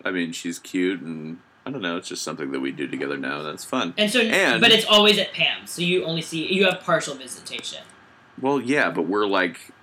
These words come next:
Speaker 1: I mean, we're gonna be moving to California pretty soon.
Speaker 2: Right, so then you'll, and then you're gonna take the dog with you.
Speaker 1: Yeah, I mean, I, I don't even know how many more times I'm gonna be in New York, to be honest with you.
Speaker 2: <gasps> What do you mean? What is the
Speaker 1: Like,
Speaker 2: date?
Speaker 1: maybe w-,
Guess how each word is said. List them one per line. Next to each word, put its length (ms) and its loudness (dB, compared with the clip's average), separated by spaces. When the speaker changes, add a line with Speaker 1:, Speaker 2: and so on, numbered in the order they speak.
Speaker 1:
I 60 0
mean, 240 -2
we're 200 0
gonna 220 0
be 160 -2
moving 340 2
to 60 -6
California 540 -2
pretty 200 -6
soon. 380 -6
Speaker 2:
Right, 320 4
so 140 2
then 180 6
you'll, 120 4
and 180 -2
then 80 2
you're 140 0
gonna 100 -2
take 160 -6
the 80 -16
dog 200 -6
with 100 -18
you. 60 -18
Speaker 1:
Yeah, 340 2
I 60 0
mean, 180 2
I, 160 4
I 40 4
don't 120 2
even 140 4
know 100 2
how 60 -2
many 140 0
more 140 0
times 240 0
I'm 100 2
gonna 120 0
be 120 0
in 80 -4
New 100 -4
York, 280 -2
to 80 -14
be 80 -6
honest 280 -4
with 80 -4
you. 140 -4
Speaker 2:
<gasps> 20 -4
What 200 2
do 100 0
you 100 6
mean? 720 4
What 180 6
is 140 0
the 80 2
Speaker 1:
Like, 140 6
Speaker 2:
date? 140 2
Speaker 1:
maybe 280 2
w-, 240 0